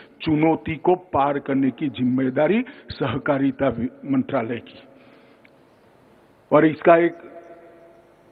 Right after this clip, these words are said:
स्वदेशी यंत्रणा बनाने की जिम्मेदारी भी सहकारिता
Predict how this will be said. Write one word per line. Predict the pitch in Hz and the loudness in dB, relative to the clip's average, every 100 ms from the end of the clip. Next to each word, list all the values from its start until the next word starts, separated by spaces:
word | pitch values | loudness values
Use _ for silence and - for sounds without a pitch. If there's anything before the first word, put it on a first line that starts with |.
| _ _ _ _ - | _ _ _ _ -20
स्वदेशी | - 170 170 208 220 214 147 - - - - - - - _ _ _ _ _ _ _ 170 | -4 0 6 6 4 -4 -14 -16 -20 -20 -20 -20 -20 -20 _ _ _ _ _ _ _ -4
यंत्रणा | 170 160 214 220 226 | -2 0 2 4 2
बनाने | 185 170 165 | 0 -4 -6
की | 165 160 | -8 -10
जिम्मेदारी | 135 139 147 143 135 139 | -8 -6 -6 -4 -4 -6
भी | 151 180 - - - | -6 -8 -10 -20 -16
सहकारिता | - 139 120 143 139 127 | -6 -6 -2 -2 -2 -2